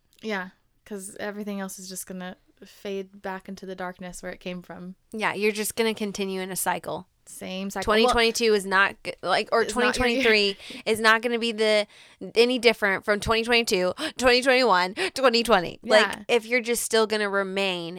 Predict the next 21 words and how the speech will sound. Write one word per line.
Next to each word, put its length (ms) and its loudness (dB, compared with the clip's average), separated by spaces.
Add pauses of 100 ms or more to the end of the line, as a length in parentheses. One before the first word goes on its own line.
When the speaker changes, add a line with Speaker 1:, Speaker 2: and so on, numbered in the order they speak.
Speaker 2:
in 260 -4
this 440 -4 (240)
exterior 880 -2
change 640 -4
instead 500 -2
of 220 -4 (140)
looking 460 -8
inward. 500 -8
Speaker 1:
Mm-hmm. 720 -6 (600)
Mm. 580 -6 (160)
Yes, 300 -8
sister, 380 -14
you 160 -14
better 400 -12 (320)
get 200 -14
it. 160 -16 (440)
Because 220 -2
you 120 2
do, 240 -2
I 100 0
mean, 240 -4